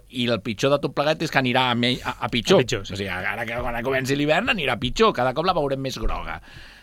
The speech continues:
Speaker 1: perquè és obvi que té un problema de drenatge.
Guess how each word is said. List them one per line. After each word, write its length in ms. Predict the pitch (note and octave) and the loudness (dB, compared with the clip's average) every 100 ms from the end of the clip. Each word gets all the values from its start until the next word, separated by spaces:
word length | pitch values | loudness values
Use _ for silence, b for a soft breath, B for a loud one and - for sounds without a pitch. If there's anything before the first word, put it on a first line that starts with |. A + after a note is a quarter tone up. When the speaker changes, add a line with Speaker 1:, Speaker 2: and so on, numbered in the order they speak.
| B | B
Speaker 1:
perquè 300 | F#2 F2 F#2+ | -6 -4 -4
és 80 | G2 | -2
obvi 280 | G#2+ A#2+ D3+ | 0 2 0
que 140 | - G2+ | 0 -2
té 80 | G#2 | -2
un 120 | F2+ | -4
problema 380 | G2+ G2 F#2 A2+ | -4 -4 -4 -2
de 80 | B2 F#2+ | -2 -2
drenatge. 500 | E2+ E2 D2 F#2+ | -6 -10 -12 -8